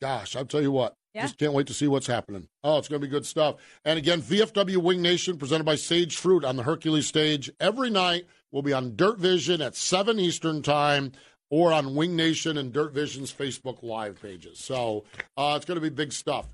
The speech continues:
Speaker 1: If you're not going to Knoxville, there's still sprint car races for you to support, okay?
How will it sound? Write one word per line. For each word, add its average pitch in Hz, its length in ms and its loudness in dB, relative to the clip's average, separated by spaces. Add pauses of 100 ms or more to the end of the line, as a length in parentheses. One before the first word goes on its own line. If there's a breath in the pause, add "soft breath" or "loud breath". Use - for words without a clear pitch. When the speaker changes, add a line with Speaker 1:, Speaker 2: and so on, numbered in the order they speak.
(100)
Speaker 1:
If 170 180 -2
you're 175 140 4
not 202 260 0
going 214 220 2
to 208 80 0
Knoxville, 190 460 0
there's 175 200 2
still 196 180 0
sprint 185 320 -2
car 151 160 2
races 147 380 0
for 147 100 -2
you 151 100 4
to 139 80 2
support, 131 440 0 (300)
okay? 170 400 2